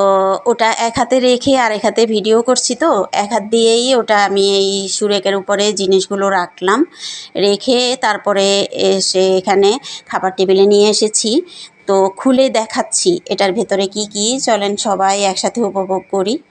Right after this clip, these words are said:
এটার ভেতরে এই যে এই জিনিসগুলো, কিন্তু সন্ধ্যার নাস্তায়,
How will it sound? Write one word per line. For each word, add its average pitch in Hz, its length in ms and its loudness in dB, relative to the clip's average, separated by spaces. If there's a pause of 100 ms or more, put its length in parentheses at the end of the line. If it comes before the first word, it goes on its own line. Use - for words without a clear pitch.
(360)
এটার 190 240 0
ভেতরে 202 380 0
এই 214 160 0
যে 214 140 -2
এই 202 360 0
জিনিসগুলো, 202 720 0 (340)
কিন্তু 220 280 -2 (720)
সন্ধ্যার 226 360 -2
নাস্তায়, 208 600 0